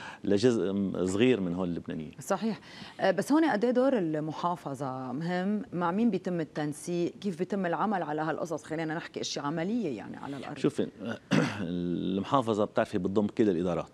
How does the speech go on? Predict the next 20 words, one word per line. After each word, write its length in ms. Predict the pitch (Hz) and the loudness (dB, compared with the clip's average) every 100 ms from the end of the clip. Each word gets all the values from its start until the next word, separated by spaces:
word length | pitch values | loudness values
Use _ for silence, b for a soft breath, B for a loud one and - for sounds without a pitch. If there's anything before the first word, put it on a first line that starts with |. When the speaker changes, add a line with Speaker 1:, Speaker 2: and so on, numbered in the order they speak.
| - - - - - | -18 -20 -20 0 4
Speaker 1:
كل 60 | |
الإدارات 440 | 120 101 107 104 98 | 4 6 4 4 0
المعنية 420 | 95 90 92 80 | 0 0 0 0
بهذا 260 | 82 78 | -2 -4
الموضوع. 360 | 73 67 60 - - B B B B | -6 -10 -14 -18 -20 B B B B
والرابط 460 | 95 92 131 147 123 | -2 4 6 6 2
الأساسي 640 | 98 - 127 - 95 85 82 - - | 0 2 0 2 -2 -2 -4 -12 -12
بيننا 420 | 90 107 117 104 | -2 2 4 4
وبين 680 | 87 85 98 95 87 80 78 - - - - | 2 0 0 0 0 -2 -6 -8 -10 -12 -14
يعني 440 | - 87 87 85 73 | -14 -8 -6 -6 -6
أصحاب 380 | - - 98 87 | -10 -2 -2 -2
الشأن 440 | - 107 87 87 - B B - | -2 0 0 -2 -6 B B 0
هو 80 | 104 | 4
البلديات. 560 | 101 117 120 160 156 - | 6 4 4 0 -2 -4
Speaker 2:
مهم. 240 | 175 170 185 B B B B - | -8 -8 -8 B B B B -2
Speaker 1:
يعني 160 | 95 | 2
نحن 200 | 120 135 | 2 2
بننسق 340 | 107 110 120 92 | 4 2 2 -2
مع 140 | 95 | -2
البلديات 500 | 92 90 92 98 95 | 0 0 2 2 0